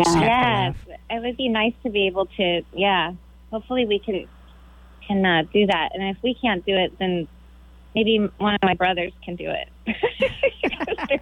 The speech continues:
Speaker 3: really good writers.
Speaker 2: Somebody do it.
Speaker 1: <laughs> Somebody. So, well, you know, Lucas is, I mean, well, the whole family, ev-, everyone is, uh, very, very earth friendly and aware of,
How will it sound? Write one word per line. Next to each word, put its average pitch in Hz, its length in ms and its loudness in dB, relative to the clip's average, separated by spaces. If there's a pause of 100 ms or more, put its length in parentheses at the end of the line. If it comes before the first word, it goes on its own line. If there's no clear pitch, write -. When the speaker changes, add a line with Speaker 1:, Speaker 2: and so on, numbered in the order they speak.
Speaker 3:
really 262 160 4
good 240 260 -4
writers. - 360 -6 (800)
Speaker 2:
Somebody 247 440 4
do 220 200 2
it. 240 300 2
Speaker 1:
<laughs> - 40 -20
Somebody. 240 680 4 (680)
So, 226 260 0
well, 240 280 2
you 269 140 2
know, 214 100 2
Lucas 247 400 2
is, 196 100 -2
I 226 100 2
mean, 226 220 4 (280)
well, 330 120 4
the 294 80 6
whole 302 160 4
family, 214 580 2
ev-, 202 220 -2
everyone 190 500 4
is, 165 240 0
uh, 180 180 2
very, 185 400 4
very 165 480 0 (360)
earth - 240 2
friendly 160 440 4
and 156 100 4
aware 151 400 4
of, 151 380 0